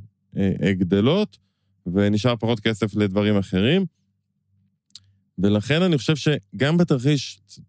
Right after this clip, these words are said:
לא, לא רוצה להיות אובר פסימי, אבל צריך להכיר את המציאות. גם בתרחיש האופטימי, הטוב, שהמלחמה תכף מסתיימת, ואנחנו נצא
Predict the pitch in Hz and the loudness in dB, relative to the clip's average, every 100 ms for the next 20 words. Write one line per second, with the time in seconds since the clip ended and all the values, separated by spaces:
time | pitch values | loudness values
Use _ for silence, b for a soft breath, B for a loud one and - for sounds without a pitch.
0 | _ 98 95 _ _ - 87 _ 82 117 | _ -12 -12 _ _ -20 -20 _ -4 -2
1 | 98 120 127 139 131 135 139 135 143 - | 0 0 0 0 0 -2 -2 -2 -4 0
2 | 240 175 110 95 120 131 117 127 143 139 | 0 2 0 -2 -2 -2 -2 -2 0 0
3 | 139 139 147 208 220 131 - _ _ _ | 0 -2 0 0 0 0 -6 _ _ _
4 | _ _ - 92 127 165 165 131 117 143 | _ _ -10 0 0 2 0 0 -2 -2
5 | 135 123 104 - _ - 123 - - 147 | -2 -2 -2 -4 _ -6 -6 -6 -2 2
6 | 143 123 101 110 107 - 127 113 117 113 | 4 2 2 0 -2 -2 0 0 -2 -2
7 | 107 120 139 147 135 135 135 - - 120 | -2 -2 -2 -2 -4 -2 -2 -2 0 2
8 | 101 92 82 - _ _ _ _ 95 113 | 4 4 0 -4 _ _ _ _ -2 0
9 | 127 143 135 - 165 170 | 2 2 2 2 2 2